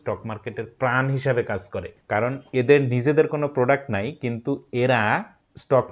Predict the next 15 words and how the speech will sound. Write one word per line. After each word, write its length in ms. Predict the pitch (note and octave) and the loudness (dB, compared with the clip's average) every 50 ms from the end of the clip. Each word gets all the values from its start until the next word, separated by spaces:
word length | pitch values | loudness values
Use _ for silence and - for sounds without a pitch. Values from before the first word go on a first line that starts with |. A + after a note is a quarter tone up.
| C#3+ | 0
মার্কেটের 440 | C#3 C3+ C3+ - D3+ C#3+ D#3 D3+ D3 C#3+ - - A#2+ | -2 0 2 0 2 4 6 4 4 4 2 2 2
অন্যান্য 420 | A#2 A#2+ B2+ C3+ C#3 C#3+ C#3+ C#3 C#3+ C#3+ C#3+ C#3 | 2 2 2 0 0 0 0 0 0 -2 -2 -4
স্টকে 440 | - - - D3+ C#3 C#3 - A#2+ G#2 F2+ E2+ F2 | -6 2 6 6 6 6 4 0 0 0 0 0
যেগুলি 280 | G#2+ G#2 A2+ B2 B2+ B2+ A#2 C#3 | 0 0 0 0 0 2 2 2
লিস্টেড, 360 | D#3+ D3+ - - - F#2 F2 - - | 2 0 0 0 2 2 2 0 -4
সেগুলোতে 380 | A#2+ A2 A#2 B2+ C3 B2+ - C3+ A#2+ | -4 -4 0 0 -2 0 0 -2 -2
বিনিয়োগ 260 | B2+ B2 B2 A#2+ A2+ G2 - A2+ | -2 -2 0 0 0 0 0 0
করে। 140 | G2+ F#2 F2+ F2 E2+ A2 | 0 0 0 -2 -2 -2
যদি 220 | G#2+ G#2+ B2+ D3 F3 F#3 - - - _ _ _ _ _ A2+ A2+ | -2 0 -2 -2 -4 -6 -8 -12 -20 _ _ _ _ _ -2 -2
নীতিমালা 400 | C3+ C3 D#3 C#3 C3+ C3 B2 A#2+ - B2+ | 0 0 0 0 0 0 0 0 -2 -4
শক্তিশালী 480 | G#2+ - - A#2 - - A#2 A2+ A2+ G2 G2+ | -8 -6 -8 -8 -6 -4 -4 -2 -4 -4 -4
হয়, 240 | G#2 G#2+ A2 A2+ A#2 A#2+ - _ _ _ _ - G#2+ F#2+ A2+ | -6 -6 -6 -6 -8 -12 -16 _ _ _ _ -18 -14 -6 -4
যদি 220 | G#2 G2+ A#2 A#2 A#2 A#2 A2+ - - G#2+ | -4 -2 -2 -4 -4 -6 -6 -4 -4 -4
অথরিটির 480 | G#2 G#2 A#2+ A#2 A#2+ A2 - A#2+ A#2 A2 A2+ A#2 - _ _ - E2+ E2+ F2 G#2 | -2 -4 -4 -6 -6 -4 -4 -4 -4 -4 -8 -12 -18 _ _ -18 -14 -10 -4 0
নিয়ন্ত্রণটা 540 | A#2+ C3 C3+ C3+ C3 - B2 A#2 A2+ A2+ | 4 4 4 4 2 0 0 0 0 -2